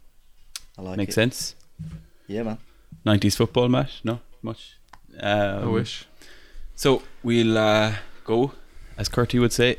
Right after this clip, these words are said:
Speaker 2: as always, with question one. So we have Harry Kane,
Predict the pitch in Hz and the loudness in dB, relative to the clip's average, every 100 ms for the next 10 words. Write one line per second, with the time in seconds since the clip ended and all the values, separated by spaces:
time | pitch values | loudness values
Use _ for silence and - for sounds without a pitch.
0 | - 113 104 101 123 131 135 - 131 - | 2 4 6 6 4 2 -4 -2 -2 -2
1 | 156 185 127 87 - - - - - - | -2 0 0 -4 -14 -20 -20 -20 -20 -20
2 | - - 135 113 - _ _ _ _ _ | -16 -2 2 2 -2 _ _ _ _ _
3 | - - 107 104 - 147 139 139 117 98 | -20 -10 -4 -2 2 2 4 4 2 2